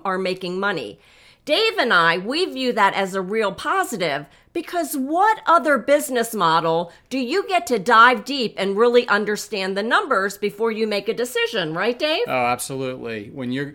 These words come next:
Speaker 2: evaluating businesses, let's just say you're looking for an existing business out there today and you wanna try to figure out revenues, expenses, so on and so forth, so you can make a decision. Well,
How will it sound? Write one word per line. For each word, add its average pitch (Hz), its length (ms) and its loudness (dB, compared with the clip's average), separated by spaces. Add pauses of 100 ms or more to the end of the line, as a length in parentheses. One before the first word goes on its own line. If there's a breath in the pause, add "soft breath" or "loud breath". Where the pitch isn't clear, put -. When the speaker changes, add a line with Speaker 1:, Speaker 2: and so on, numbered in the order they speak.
Speaker 2:
evaluating 135 640 -2
businesses, 113 920 -8
let's 110 160 -14
just 117 160 -12
say 120 160 -4
you're 113 100 -6
looking 113 300 -12
for 123 100 -10
an 113 80 -6
existing 107 560 -12
business 107 420 -10
out 104 220 -6
there 101 220 -8
today 101 580 -8 (460 soft breath)
and 110 360 -4
you 117 140 -8
wanna 117 240 -6
try 117 240 -6
to 110 80 -6
figure 107 400 -6
out 110 460 -4 (440 soft breath)
revenues, 123 560 0
expenses, 117 800 -6
so 120 180 -4
on 113 120 -6
and 107 80 -8
so 120 200 -4
forth, 107 540 -8 (280 soft breath)
so - 140 -8
you 120 160 -6
can 131 140 -4
make 117 180 -4
a 117 60 -6
decision. 107 760 -6 (280 soft breath)
Well, 135 580 0